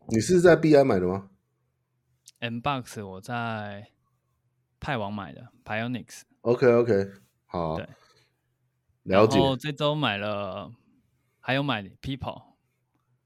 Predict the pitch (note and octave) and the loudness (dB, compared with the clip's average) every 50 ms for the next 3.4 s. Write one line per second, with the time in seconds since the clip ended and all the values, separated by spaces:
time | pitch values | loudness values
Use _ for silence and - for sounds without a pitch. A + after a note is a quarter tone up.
0 | _ _ _ _ _ _ - - F#3+ F#3+ F#3 D3+ B2+ B2 A#2 - D3 D3 C#3+ C#3 | _ _ _ _ _ _ -8 -6 -6 -2 0 0 0 0 -2 -4 -4 -4 -2 -2
1 | C3+ B2+ B2 - D#3+ D3+ - B2+ A2+ A2 A2+ B2+ C3 B2+ B2 A#2 A#2 - C#3 C3 | -2 -4 -4 -8 -8 -6 -4 -4 -4 -4 -2 -2 -2 -2 -2 -2 -4 -4 -4 -4
2 | A#2+ A#2 A2 A2 G#2+ F#2+ G#2+ A2 G#2+ G2+ - G#2+ G#2+ A2+ - - C#3 B2+ A2+ - | -2 -2 -4 -4 -6 -6 -6 -8 -8 -6 -6 -6 -6 -6 -6 -6 -6 -6 -6 -8
3 | - F#2+ F2 D#2+ D#2 G2+ - | -10 -12 -12 -14 -16 -18 -20